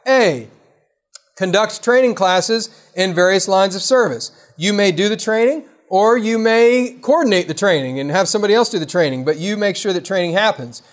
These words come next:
B, coordinate new member discipleship ministry. C,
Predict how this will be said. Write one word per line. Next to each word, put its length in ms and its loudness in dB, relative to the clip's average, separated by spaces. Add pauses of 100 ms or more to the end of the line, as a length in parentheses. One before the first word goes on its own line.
(260)
B, 500 2 (300)
coordinate 680 2
new 320 2
member 540 2
discipleship 800 0
ministry. 600 -2 (680)
C, 680 0